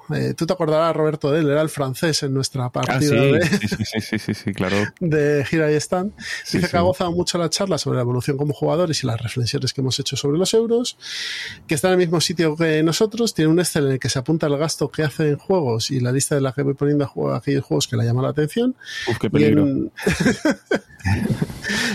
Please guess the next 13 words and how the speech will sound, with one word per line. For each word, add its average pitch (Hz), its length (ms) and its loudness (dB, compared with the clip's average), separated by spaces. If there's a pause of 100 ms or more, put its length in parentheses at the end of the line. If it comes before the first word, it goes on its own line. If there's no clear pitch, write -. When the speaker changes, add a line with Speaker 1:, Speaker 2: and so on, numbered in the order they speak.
(100)
Speaker 1:
y 180 40 2
en... 165 140 2
una 190 140 4
especie 196 320 -2
de 180 60 0
nevera 196 320 4
donde 165 220 4
apunto 175 720 0
lo 160 160 0
que 156 140 -2
juego, 190 460 0
el 160 160 4
juego, 151 480 2